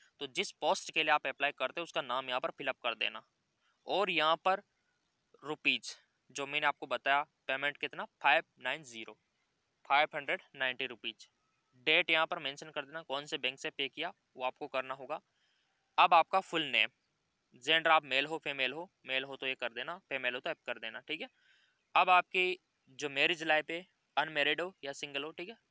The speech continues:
तो आप अधिकतर single ही होंगे, तो single कर देना, अगर married है तो married कर देना। Full name आपको अपनी मार्कशीट में देख के भर लेना है, Father's name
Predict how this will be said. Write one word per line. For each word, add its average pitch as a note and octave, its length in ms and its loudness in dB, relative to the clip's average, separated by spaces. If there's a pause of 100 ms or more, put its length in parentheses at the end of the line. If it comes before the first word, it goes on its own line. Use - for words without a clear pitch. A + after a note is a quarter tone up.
तो C3+ 60 -6
आप C3+ 220 -4
अधिकतर C#3+ 320 -6
single C3+ 300 -6
ही C#3 80 -2
होंगे, C#3 220 -12
तो D3 120 -18
single C#3+ 260 -8
कर C3+ 120 -6
देना, C3+ 180 -8
अगर C3 180 -8
married B2+ 260 -8
है F3 60 -8
तो F#3 120 -20
married A#2 280 -6
कर A2+ 120 -12
देना। G#2+ 260 -18 (800)
Full G3+ 260 2
name F#3+ 220 6
आपको F#3 300 4
अपनी E3+ 200 -2
मार्कशीट D#3 420 0
में D#3 140 -10
देख B2 200 -2
के D3 80 -4
भर B2 140 -2
लेना B2 280 -4
है, D#3+ 160 -16 (680)
Father's D3+ 340 2
name E3+ 240 -2